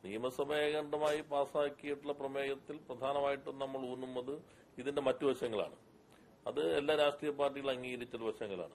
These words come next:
പക്ഷെ സർക്കാർ എന്ന നിലയിൽ ഭരണപരമായി വരുന്ന പ്രശ്നങ്ങൾ, അതാണ്, ആ, കോടതിയുടെ മുൻപിൽ, ആ, ഉന്നയിച്ചിട്ടുള്ളത്.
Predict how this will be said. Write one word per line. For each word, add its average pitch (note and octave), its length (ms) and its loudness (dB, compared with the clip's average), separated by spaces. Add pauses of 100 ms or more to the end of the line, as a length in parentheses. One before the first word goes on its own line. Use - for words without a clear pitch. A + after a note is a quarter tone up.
പക്ഷെ - 140 -18
സർക്കാർ C3+ 500 0
എന്ന F3 180 -2
നിലയിൽ E3 400 -2 (320)
ഭരണപരമായി D#3+ 680 6
വരുന്ന C#3 340 2
പ്രശ്നങ്ങൾ, G#2+ 680 -6
അതാണ്, B2 400 2 (420)
ആ, G#2+ 380 0
കോടതിയുടെ A2+ 400 2
മുൻപിൽ, G#2+ 380 -4 (200)
ആ, - 20 0
ഉന്നയിച്ചിട്ടുള്ളത്. G2+ 880 0